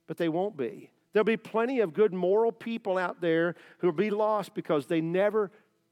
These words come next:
chose, they never decided to give their life to Christ. They never made the decision to enter the narrow gate. They thought about it. They might have wanted to. They maybe intended to at some life, at some point in life at a better time,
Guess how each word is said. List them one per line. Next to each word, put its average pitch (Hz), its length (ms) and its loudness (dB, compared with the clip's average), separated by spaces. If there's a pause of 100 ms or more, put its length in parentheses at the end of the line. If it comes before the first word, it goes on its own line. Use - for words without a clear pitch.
(120)
chose, 208 480 0
they 165 80 2
never 196 280 2
decided 180 800 -2 (300)
to 202 100 -2
give 175 260 0
their 180 140 0
life 160 260 -2
to 175 100 -10
Christ. - 560 -12 (540)
They 202 120 6
never 208 280 2
made 202 320 2
the 185 60 0
decision 190 680 -2
to 160 140 -4
enter 185 440 -2 (480)
the 175 100 -2
narrow 180 360 2
gate. 175 320 0
They 165 140 2
thought 233 360 -2
about 151 340 0
it. 214 220 0 (360)
They 190 100 4
might 202 240 2
have 180 100 0
wanted 202 360 0
to. 170 220 2
They 202 100 2
maybe 214 240 0
intended 226 540 -2
to 196 160 0
at 165 100 -4
some 202 220 -4
life, 190 280 0 (280)
at 165 80 -8
some 202 180 -2
point 190 220 -2
in 165 80 -2
life 185 260 0
at 180 60 -2
a 156 40 -2
better 180 280 -2
time, 196 480 -4